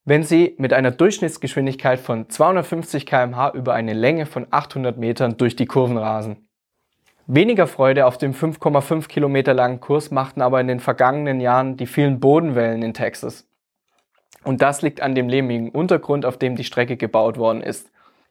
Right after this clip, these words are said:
Im Winter wurde deshalb der Asphalt komplett saniert. In Kurve zwei und zehn verbauten die Bauarbeiter sogar Bewährungsstahl.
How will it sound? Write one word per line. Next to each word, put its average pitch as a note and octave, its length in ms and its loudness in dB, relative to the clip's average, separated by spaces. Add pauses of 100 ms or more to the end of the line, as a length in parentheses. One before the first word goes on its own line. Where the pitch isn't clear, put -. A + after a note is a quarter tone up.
(100)
Im B2 140 2
Winter F#3+ 460 4
wurde C#3 240 -2
deshalb D3 480 -2
der - 120 -4
Asphalt B2+ 520 0
komplett C3+ 440 0
saniert. A2 480 -6 (680)
In C3 120 0
Kurve B2+ 300 0
zwei D3 460 2
und B2+ 240 -10
zehn E3 400 -2 (260)
verbauten C3+ 560 0
die B2+ 120 -8
Bauarbeiter C3 640 2
sogar A#2 340 -4
Bewährungsstahl. A#2+ 920 -4